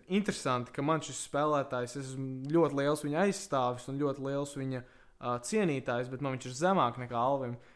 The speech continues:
Ja nu vien Alvim viņš nav listā vispār, kas būtu interesanti. Ā, tas man ir, ā, Brandons Ingrams. Ā, jā, manuprāt, viņš ir New Orleans Pelicānos šo sezonu bijis labākais spēlētājs.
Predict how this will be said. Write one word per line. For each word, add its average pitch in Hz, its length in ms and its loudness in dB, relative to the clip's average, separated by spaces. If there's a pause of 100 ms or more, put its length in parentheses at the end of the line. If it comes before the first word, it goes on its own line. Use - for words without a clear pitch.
(140)
Ja 143 80 -2
nu 139 80 0
vien 135 140 2
Alvim 135 260 2
viņš 127 160 -8
nav 127 220 -2
listā 151 340 0
vispār, 123 320 -2
kas 127 160 -8
būtu 127 240 -4
interesanti. 123 480 -8 (320)
Ā, 131 320 0
tas 156 240 -8
man 139 160 -2
ir, 131 160 0
ā, 123 140 0
Brandons 139 400 -2
Ingrams. 123 420 -6
Ā, 113 460 -4 (960)
jā, 147 240 4
manuprāt, 175 560 2
viņš 175 240 0
ir 135 140 -6 (400)
New 165 160 0
Orleans 143 400 2
Pelicānos 135 560 -4
šo 175 320 2
sezonu 139 320 -2
bijis 127 160 -4
labākais 131 500 -2
spēlētājs. 113 600 -4